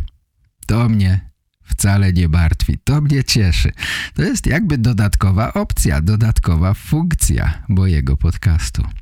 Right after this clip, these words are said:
Jeśli macie trudności z zasypianiem, to zapraszam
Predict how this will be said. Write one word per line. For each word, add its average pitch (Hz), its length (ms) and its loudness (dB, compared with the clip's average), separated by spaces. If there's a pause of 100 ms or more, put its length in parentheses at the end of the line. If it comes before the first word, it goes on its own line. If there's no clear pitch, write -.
(260)
Jeśli 95 500 2
macie 101 300 2
trudności 101 680 0
z 98 40 2
zasypianiem, 104 840 0 (600)
to 95 320 2
zapraszam 98 720 2